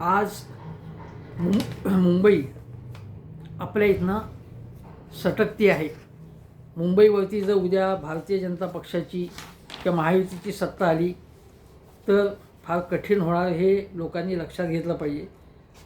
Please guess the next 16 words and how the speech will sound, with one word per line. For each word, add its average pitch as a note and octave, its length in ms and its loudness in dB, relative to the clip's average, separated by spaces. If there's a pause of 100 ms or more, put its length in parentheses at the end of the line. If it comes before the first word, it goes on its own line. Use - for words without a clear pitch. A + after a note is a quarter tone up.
(160)
आज F3+ 220 2
जे G3+ 360 4 (760)
तुम्हाला F#3 240 -4
सांगतो F3 480 -2 (220)
की G3+ 80 6
एक G3 160 6
आता F#3+ 420 -2 (920)
जो D#3+ 340 2 (1500)
इंडिगोचा G3 580 4
प-, - 160 -6 (920)
गोंधळ F#3+ 300 4
झाला, D#3 260 2 (640)
अनेक F#3 300 0
विमानं F#3 320 2
रद्द F3 400 0
झाली, E3+ 300 2